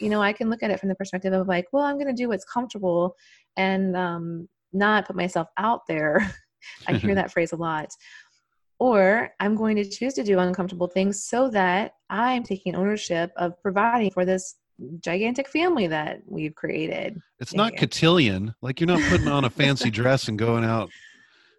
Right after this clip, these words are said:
Speaker 2: uh, to, to meet up with suitors. It's like, you're just going and talk about what you love and how you can help people.
Speaker 1: Yep.
Speaker 2: You're not looking for a, a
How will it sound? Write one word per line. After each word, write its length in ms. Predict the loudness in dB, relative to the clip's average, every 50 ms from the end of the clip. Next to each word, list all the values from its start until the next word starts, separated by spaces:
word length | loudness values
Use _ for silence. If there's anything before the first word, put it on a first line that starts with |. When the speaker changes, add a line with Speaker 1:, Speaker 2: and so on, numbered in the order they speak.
| _ _ _ _ -10
Speaker 2:
uh, 280 | -10 -8 -8 -8 -10 -10 -4
to, 220 | -2 -2 -2 -2 -4 -10 _ _
to 160 | -6 -4 -2
meet 260 | -2 0 2 2 4 4
up 160 | 2 2 0
with 100 | -4 -4
suitors. 540 | -4 -2 0 2 2 2 2 0 0 -2 -4
It's 160 | -6 -4 -2
like, 220 | -4 -4 -4 -4
you're 100 | -4 -4
just 160 | -2 -4 -2
going 180 | -2 0 0 0
and 80 | 0 -2
talk 260 | -2 -2 -4 -2 -2
about 180 | -2 -2 0 0
what 220 | 0 -2 -2 -2
you 80 | -2 0
love 200 | 0 0 0 0
and 80 | 0
how 100 | -2 -2
you 100 | -2 -2
can 100 | -4 -4
help 240 | -4 -4 -4 -4 -4
people. 460 | -4 -6 -6 -4 -6 -10 -12 -12 -16 _ _ _ _ _ _ _ _ _ _ _ -14
Speaker 1:
Yep. 200 | -12 -12 -14 -16 _ _ _ _ _ _ _ _
Speaker 2:
You're 120 | -8 -4 -4
not 120 | -2 -2 -2
looking 240 | -4 -4 -4 -6
for 220 | -6 -4 -4 -2 -2
a, 140 | -2 -4 -6 _ _ _ _ _ _ _ -14
a 100 | -14